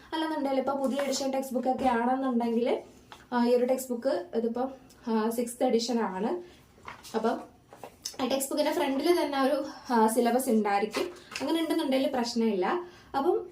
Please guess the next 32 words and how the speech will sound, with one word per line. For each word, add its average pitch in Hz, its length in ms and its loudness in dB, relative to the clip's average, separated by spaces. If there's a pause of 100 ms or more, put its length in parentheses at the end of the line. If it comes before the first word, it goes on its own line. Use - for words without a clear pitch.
ആ, 226 420 4
ഇത് 233 140 2
അനാട്ടമി 240 500 2
ആശാലതയുടെ 233 720 0
ടെക്സ്റ്റ് 220 260 -4
ബുക്ക് 196 160 -6
ആണ്. 185 180 -2
ഞാൻ 233 180 2
നിങ്ങളെ 220 220 2
already 220 440 2
ടെക്സ്റ്റ് 226 220 0
ബുക്കിന്റെ 240 260 2
വീഡിയോസ് 240 300 2
ഞാൻ 240 140 4
ചെയ്തിട്ടുണ്ടായിരുന്നു. 220 960 2 (220)
അപ്പം, 254 380 8
ആ, 226 240 4
കാണാത്തവരുണ്ടെങ്കിൽ 247 720 6
ഒന്ന് 240 140 4
പോയിട്ട് 240 200 2
ചെക്ക് 269 280 -2
ചെയ്ത് 233 280 4
നോക്കുക. 202 600 0 (400)
അപ്പം, 254 200 0 (120)
ആ, 240 100 2
ഞാനിപ്പോ 240 340 0
just 349 460 0
ഒരു 302 140 2
ടോപ്പിക് 254 320 2
എടുത്തിട്ട് 226 300 2
എങ്ങനെയാണെന്ന് 226 540 0
നിങ്ങൾക്ക്, 240 460 -2